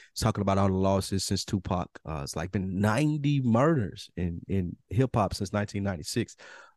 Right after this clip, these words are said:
of artists, and they're just breaking down the psychology of that and how it affects the people that are listening to it. That's on Hulu. It's called Tone Deaf.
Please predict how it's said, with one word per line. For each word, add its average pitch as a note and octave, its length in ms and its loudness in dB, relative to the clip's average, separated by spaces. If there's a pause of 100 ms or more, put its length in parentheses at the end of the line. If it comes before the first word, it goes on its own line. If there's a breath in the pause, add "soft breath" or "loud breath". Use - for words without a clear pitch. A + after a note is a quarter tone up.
of - 80 -4 (100)
artists, F#2 420 2
and F#2 140 -4
they're F#2 80 0
just F2 300 -6
breaking F#2+ 380 0
down F#2 320 0
the F2+ 80 -6
psychology A2 720 0
of G2+ 140 -2
that G2+ 180 2
and F#2 120 -8
how F#2+ 260 0
it E2 60 -4
affects G2+ 460 -2
the - 120 -8
people - 440 -2 (380 soft breath)
that G2+ 100 4
are C#2+ 100 -2
listening F#2 440 0
to F2+ 260 0
it. D#2 80 -6 (340 soft breath)
That's G#2 220 2
on F2 140 2
Hulu. A#2 420 4
It's F#2+ 80 -2
called F2+ 320 -4
Tone A#2 420 2
Deaf. G#2+ 320 2